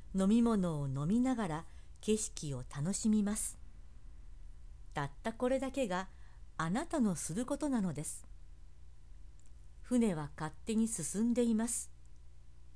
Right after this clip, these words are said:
いつもこの船に乗って飲み物を飲みながら景色を楽しんでいるあなたを思い浮かべてみてください。ゆっ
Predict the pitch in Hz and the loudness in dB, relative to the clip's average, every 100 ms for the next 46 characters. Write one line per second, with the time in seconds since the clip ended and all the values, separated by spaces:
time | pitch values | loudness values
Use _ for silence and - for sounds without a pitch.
0 | - - - - - - 175 156 160 - | -16 -16 -18 -6 -4 0 0 -2 -4 -12
1 | - - - 170 226 262 269 262 180 139 | -16 -16 -4 2 2 4 4 4 4 0
2 | 147 - - 165 - - - - - 185 | -4 -8 -8 -8 -8 -16 -16 -18 -8 0
3 | 180 202 226 208 185 165 151 143 139 143 | 4 6 6 4 2 -2 -4 -4 -2 2
4 | 208 277 294 254 196 190 - - - - | 2 2 2 0 0 -4 -6 -16 -16 -2
5 | 226 226 - 190 160 - 156 185 247 - | 0 0 -2 -4 -6 -6 -2 0 0 -2
6 | 294 311 262 233 196 185 175 208 196 170 | -4 -2 2 2 2 0 -2 -2 -2 -2
7 | 160 - - - - 147 175 269 285 294 | -4 -6 -14 -12 -4 0 2 2 0 -2
8 | 311 311 - 196 196 190 135 165 - 165 | -2 -2 0 0 0 -2 -4 -6 -4 -6
9 | - - - - - - - - - - | -6 -12 -16 -18 -18 -18 -16 -16 -18 -16
10 | - - - - - - 254 277 | -16 -16 -16 -16 -16 -6 -4 -4